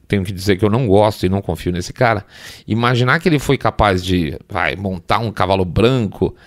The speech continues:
mas usar a Folha de São Paulo pra divulgação desses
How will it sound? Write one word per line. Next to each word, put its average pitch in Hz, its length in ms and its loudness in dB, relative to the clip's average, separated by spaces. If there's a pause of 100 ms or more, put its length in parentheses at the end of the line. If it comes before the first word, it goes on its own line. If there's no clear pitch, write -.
(220)
mas 123 300 0
usar 117 760 0
a 113 120 -2
Folha 127 360 0
de 104 100 -4
São 110 260 -2
Paulo 110 460 0
pra 98 160 2
divulgação 98 600 -2
desses 92 600 -6